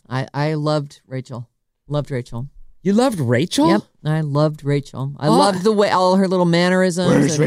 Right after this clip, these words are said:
Speaker 2: Rachel?
Speaker 1: her funny little things that she would say that were written for her by someone else. I, I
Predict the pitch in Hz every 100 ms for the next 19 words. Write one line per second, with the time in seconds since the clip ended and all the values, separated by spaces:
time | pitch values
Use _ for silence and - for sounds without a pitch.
0 | 160 147 - 175 175 170 165 175 165 156
1 | - - 151 156 147 _ 175 160 160 131
2 | 127 - 143 143 143 139 139 139 139 139
3 | - _ _ _ _ 175 151 - 175 170